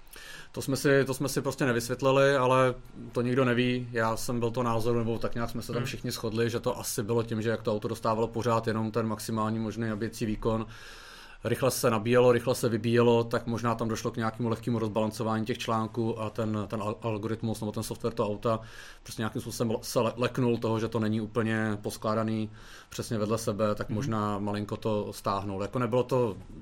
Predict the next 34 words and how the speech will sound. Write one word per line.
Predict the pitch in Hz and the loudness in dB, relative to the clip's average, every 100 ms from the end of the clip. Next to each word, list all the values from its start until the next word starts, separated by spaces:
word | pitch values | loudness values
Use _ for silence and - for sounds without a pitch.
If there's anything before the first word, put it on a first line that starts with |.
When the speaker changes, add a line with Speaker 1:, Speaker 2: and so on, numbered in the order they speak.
| - 117 | -12 -6
Speaker 1:
nějak | 117 117 | -2 -2
dramaticky, | 110 107 117 123 - 139 135 - - | -2 -2 -2 -4 -2 0 0 -2 -10
jako | 110 120 113 | -8 -4 -2
nebylo | 110 113 | 0 0
to, | 120 | -2
že | 110 | -2
by | 113 | -2
z | 107 | -2
dvě | 107 | -2
stě | - | -4
padesáti | 107 110 117 110 117 | -4 -2 -2 -2 -2
kilowatt | 113 113 | -2 -2
jsme | 117 | -2
nabíjeli | 113 107 113 117 | -2 0 2 2
dvě | 101 | 0
stě, | 98 - 117 117 | -4 0 0 0
to | 120 | -2
jsme, | 123 120 | -6 -6
vždycky | 107 110 - | -6 -4 -4
jsme | 113 120 | -4 -2
nabíjeli | 113 117 | 2 2
dvě | 110 | 0
stě | 107 131 | -2 -2
padesát, | 113 113 120 117 120 | 0 0 2 0 0
kromě | 113 107 | -4 -4
snad | - 117 | -4 -4
jednoho | 107 107 110 | -4 -4 -2
nabíjení, | 107 104 104 107 | -2 -2 -2 -4
Speaker 2:
Hmm. | |
Speaker 1:
nebo | 110 101 | -4 -6
možná | 101 117 104 | -6 -4 -4
dvě | 104 98 | -4 -4
tam | 113 | -4
byly, | 107 107 | -2 -4